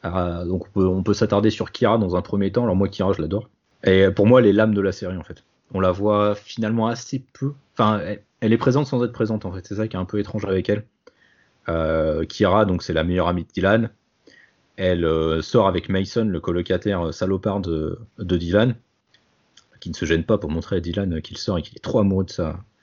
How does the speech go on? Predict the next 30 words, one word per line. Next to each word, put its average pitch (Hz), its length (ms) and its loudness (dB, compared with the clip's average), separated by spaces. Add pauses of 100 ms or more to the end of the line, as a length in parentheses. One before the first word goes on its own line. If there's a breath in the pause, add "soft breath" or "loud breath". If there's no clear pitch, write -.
(240 soft breath)
sa - 160 -2
meilleure 92 280 4
amie. 113 240 2
Bref, - 260 -6
euh, 92 60 -10 (320)
connard. 98 400 -6 (800 loud breath)
Euh, 95 560 4 (200)
et, 131 220 8
euh, 95 500 4
donc 98 220 0
Kira - 560 2
qui, 113 460 -2
euh, 95 440 2 (440)
qui - 120 -6
va 104 120 6
quand 117 100 4
même 135 140 4
peu 151 100 6
à 139 60 8
peu 139 140 0
comprendre 139 340 -4
qu'il 131 100 -4
y - 20 -8
a - 40 -12
quelque 120 80 2
chose 139 160 -8
qui - 100 -12
tourne 113 220 -2 (160)
pas 123 140 2
rond, 117 260 0